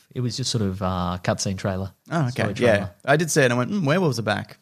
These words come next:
Speaker 2: in a big way."
Speaker 1: That's right, yeah. And it's
Speaker 2: Uh,
Speaker 1: also interesting. I'm, I'm sort of fascinated by what, what the game mechanic is gonna be, because your, the player character they show is a guy and he's wearing, like, cargo pants and a big vest with all, you know, tactical stuff or whatever.
Speaker 2: Mm.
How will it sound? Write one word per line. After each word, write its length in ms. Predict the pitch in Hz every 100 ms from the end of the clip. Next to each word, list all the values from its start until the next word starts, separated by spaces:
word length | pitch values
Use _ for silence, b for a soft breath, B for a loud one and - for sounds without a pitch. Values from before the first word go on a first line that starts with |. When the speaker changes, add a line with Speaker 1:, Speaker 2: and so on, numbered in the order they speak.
| -
Speaker 2:
in 80 | 131
a 20 |
big 160 | 135 127
way." 140 | 143 131
Speaker 1:
That's 60 | 180
right, 180 | 185 180
yeah. 180 | 220 - B B B B B
And 120 | -
it's 80 | 156
Speaker 2:
Uh, 60 | 160
Speaker 1:
also 160 | 220
interesting. 180 | 226 214
I'm, 280 | 151 180 190
I'm 180 | 160 185
sort 240 | - -
of 100 | 170
fascinated 480 | 139 160 151 160 139
by 140 | 127 123
what, 240 | 123 120
what 140 | 120
the 80 | 127
game 260 | 113 117 127
mechanic 380 | 127 123 104 104
is 80 |
gonna 180 | - 113
be, 140 | 104 104
because 280 | 104 113
your, 280 | 113 113 107 - B -
the 80 |
player 340 | 131 - 151 151
character 340 | - 131 127
they 140 | 117 107
show 480 | - 139 117 98 95 B -
is 120 | 120
a 60 |
guy 240 | 113 117 110
and 80 | 107
he's 100 | 104
wearing, 220 | 113 110
like, 140 | 107
cargo 300 | 104 117 104
pants 260 | 98 113 101
and 60 | 113
a 20 |
big 120 | 107
vest 280 | 95 104 -
with 80 | 113
all, 180 | 107 107
you 80 | 104
know, 100 | 92
tactical 480 | - 104 120 104
stuff 320 | 98 - 98 110
or 40 |
whatever. 240 | 104 113 98
Speaker 2:
Mm. 160 | 117